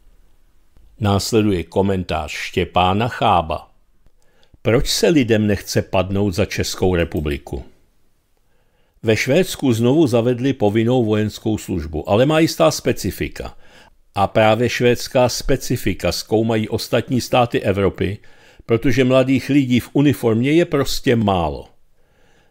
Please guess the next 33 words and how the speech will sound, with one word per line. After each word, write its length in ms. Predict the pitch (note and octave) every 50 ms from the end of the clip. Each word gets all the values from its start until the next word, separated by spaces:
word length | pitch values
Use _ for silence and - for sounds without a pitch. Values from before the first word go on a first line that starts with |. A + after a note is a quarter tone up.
| _ _ _
Ve 140 | A2 A2+
Švédsku 540 | G#2+ - C3+ D3 E3 F3 - - - - A#2+
takhle 340 | A2 - C3 A#2+ A#2 C#3 C3+
prověří 560 | - C3 B2 B2+ C3 C#3 C3+ A#2+ - D3+ C#3+
letos 300 | C3 C3 B2 - B2+ -
sto 200 | - - - C3+
deset 340 | B2+ D3 D3+ D3+ - F3 D#3+
tisíc 500 | - - D3 A#2+ - - D3+ C#3 - -
mladých 340 | C3+ C3 C3+ C#3 E3 C#3 B2
dospělých 720 | A#2 B2 A2+ - - - C3 A#2 A2+ A2+ A2+ A2+ C3 -
před 240 | - - - C#3 C3
dovršením 680 | A2+ G2+ A2 G#2 G#2 A#2+ - - - A#2+ A#2+ A#2+ B2 A#2+
dvaceti 480 | G#2+ G#2+ G2+ - - A2+ G#2 - A2+
let. 360 | G2+ F2+ D2+ - - _ - - - _ _ - - - - - _ _ _ _ _ - - _ -
A 120 | - A2+
část 320 | - - D#3+ E3 F3+ E3
z 40 | C3
nich 140 | D3 E3 D3
pošlou 440 | - - C#3 - - - C3+ C#3 C#3+
na 140 | C#3 C3+ A#2+
povinný 420 | - C#3 A#2+ B2 B2+ B2+ B2 A2
výcvik 480 | G2+ G#2+ A2 G2+ - - B2+ C3 A#2+ A#2
v 60 | G#2+
délce 440 | G2+ A2 A2 A#2 A#2+ - - C3+ -
od 140 | A2+ G#2+
devíti 460 | G2 F#2 A2 G#2 A2 B2 A#2+ - - C#3
do 100 | B2 A2
patnácti 580 | - A2 G#2+ - A#2 A2+ A2 G#2+ - - -
měsíců, 580 | A#2 A#2 G#2+ - - G#2+ F#2+ E2+ - - - - -
ať 200 | A#2 G#2 - -
chtějí, 300 | - - A2 A#2+ B2+ C3
nebo 220 | C3 C3 B2 B2
nechtějí. 520 | A2+ G2 - - - D2+ C#2 A#1+ B1 -